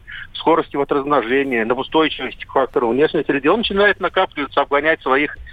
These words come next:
так сказать, собратьев по микробному миру. Вот так просто.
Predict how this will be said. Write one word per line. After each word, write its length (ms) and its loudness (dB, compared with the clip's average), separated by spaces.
так 120 -4
сказать, 260 0
собратьев 580 -2
по 80 -6
микробному 640 -2
миру. 320 0
Вот 200 0
так 180 0
просто. 440 -2